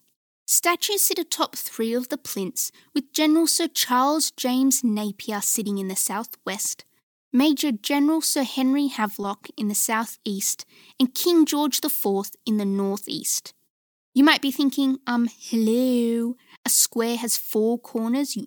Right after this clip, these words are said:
absolute Neanderthal. And in reaction to that, I would say, um, Neanderthals actually had bigger brains than us and were therefore just as smart, so thank you very much for that compliment. Then I would go on to tell you that if you had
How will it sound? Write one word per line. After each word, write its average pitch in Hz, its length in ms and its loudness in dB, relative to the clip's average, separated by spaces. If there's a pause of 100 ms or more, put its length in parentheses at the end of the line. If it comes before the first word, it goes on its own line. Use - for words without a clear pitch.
(160)
absolute 202 640 -2
Neanderthal. 202 1040 -4 (800)
And 330 100 6
in 349 140 4
reaction 294 560 0
to 302 140 -2
that, 285 280 2
I 277 80 2
would 269 200 -4
say, 262 380 0 (140)
um, 254 360 2 (360)
Neanderthals 240 840 -2 (140)
actually 240 400 -2
had 220 300 -6
bigger 202 180 -4
brains 202 440 -4
than 233 140 -6
us 247 220 -4 (300)
and 226 100 2
were 220 80 0
therefore 214 400 -4 (100)
just - 360 -4
as 220 100 -4
smart, 214 400 -4 (160)
so - 220 0
thank 214 460 -6
you 214 60 -6
very 208 220 -4
much 208 240 -6
for - 140 -8
that 214 240 -6
compliment. 240 720 -4 (640)
Then 349 140 6
I 330 80 8
would 269 200 2
go 220 200 0
on 233 140 -2
to - 120 -2
tell 220 240 -2
you 233 160 -2
that 269 140 -4
if 277 160 -6
you 311 100 0
had 330 120 -2